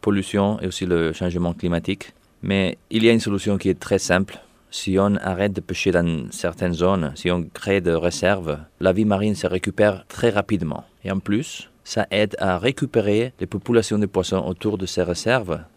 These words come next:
Donc, la pêche s'améliore autour.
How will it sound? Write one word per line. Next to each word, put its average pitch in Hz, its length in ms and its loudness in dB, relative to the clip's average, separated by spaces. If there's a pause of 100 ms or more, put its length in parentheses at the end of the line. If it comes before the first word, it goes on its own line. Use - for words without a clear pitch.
Donc, 110 300 0 (200)
la 92 140 2
pêche - 580 -2
s'améliore 104 640 -2
autour. - 340 -6